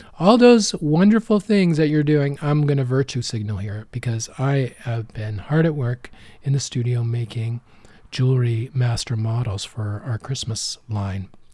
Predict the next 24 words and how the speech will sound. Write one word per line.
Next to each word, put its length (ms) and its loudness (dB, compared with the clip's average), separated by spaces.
for 140 -8
this 220 -10
Christmas. 640 -10
And 420 -2
man, 640 -2
th-, 280 -4
the, 440 0
this 260 -2
is 100 -4
gonna 200 2
be 100 0
so 240 -6
good. 260 -6
I've 240 -4
got, 300 0
I've 120 2
got 220 0
this 220 -4
live 600 2
cannabis 460 -4
leaf 500 -10
that 220 0
we've 160 -4
cast 520 -4